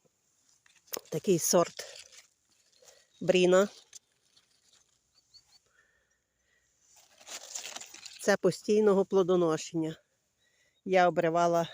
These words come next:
з маленьких кущиків обривала квітки. От і зараз є, треба їх удалити, тому що кущик невеликий, а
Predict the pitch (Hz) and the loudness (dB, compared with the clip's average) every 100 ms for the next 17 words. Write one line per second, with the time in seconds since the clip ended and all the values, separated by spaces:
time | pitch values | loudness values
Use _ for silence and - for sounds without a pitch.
0 | - 160 170 175 175 165 165 - 170 - | -10 -6 -2 0 -2 -4 -10 -10 -14 -14
1 | - 175 156 165 160 165 156 - 196 - | -6 -4 -2 -2 -2 -2 -4 -6 -8 -8
2 | - 214 247 - _ _ _ _ _ _ | -4 -2 -2 -4 _ _ _ _ _ _
3 | _ _ - 175 - 170 160 208 214 214 | _ _ -6 -6 -2 -2 2 2 4 2
4 | - - - - _ - _ _ _ _ | 0 -4 -8 -20 _ -20 _ _ _ _
5 | - _ _ 190 175 202 202 _ _ _ | -20 _ _ -8 0 2 2 _ _ _
6 | _ _ _ _ - 202 190 180 185 196 | _ _ _ _ -8 -2 0 2 4 2
7 | - 170 165 180 262 - 233 - - 190 | 0 -2 0 2 2 2 -2 -2 -4 0
8 | 208 202 - 185 214 - - 180 175 165 | 2 0 -4 -4 -2 -4 -6 -2 2 2
9 | 165 202 277 - 247 - - - _ _ | 2 2 0 -4 -8 -8 -20 -20 _ _
10 | _ _ _ _ _ _ - - 185 | _ _ _ _ _ _ -20 -8 -6